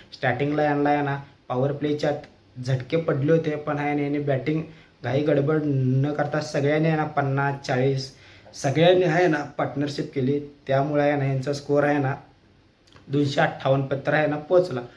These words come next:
खूप अशी मस्त अशी आहे ना बॅटिंग ही तीच आहे ना गेलते. जेव्हा इंडिया बॅटिंग करायला आली, इंडियाकडून पण आहे ना सग-, सगळ्यांनी आहे ना, सगळ्यांनी आपलं तीस, चाळीस रना मारलेले असतात आणि दीप्ती शर्मा specially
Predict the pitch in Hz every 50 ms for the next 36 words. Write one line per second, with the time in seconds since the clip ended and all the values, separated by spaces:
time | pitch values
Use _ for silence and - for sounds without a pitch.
0 | - - _ - - 147 147 147 143 - - 160 156 156 151 156 156 - - 147
1 | 143 143 - 160 151 151 147 147 143 139 135 127 - 139 131 135 139 131 123 143
2 | 143 135 127 - - - - - 139 131 131 - - - - - - - - -
3 | - - 123 127 131 135 131 131 123 120 135 131 - - - - - - - -
4 | 123 135 143 156 160 156 151 147 147 156 156 156 147 135 139 147 147 143 143 139
5 | 135 135 131 123 113 113 117 113 - - - - - _ - - 143 139 135 156
6 | 165 170 165 175 170 170 175 170 165 175 170 165 170 165 160 160 160 - - 135
7 | 127 - - - - 151 139 139 147 160 165 165 170 170 160 151 147 147 151 -
8 | - - - _ _ - - - 143 143 151 170 175 180 180 170 - 160 151 139
9 | - - - 156 156 156 156 156 - - 151 139 147 147 147 147 143 143 143 147
10 | 151 151 143 135 120 117 131 143 147 143 139 131 - 135 123 135 139 135 131 127
11 | 135 135 127 - - 170 180 175 - 156 143 135 131 123 117 - - 139 127 120
12 | - 135 120 117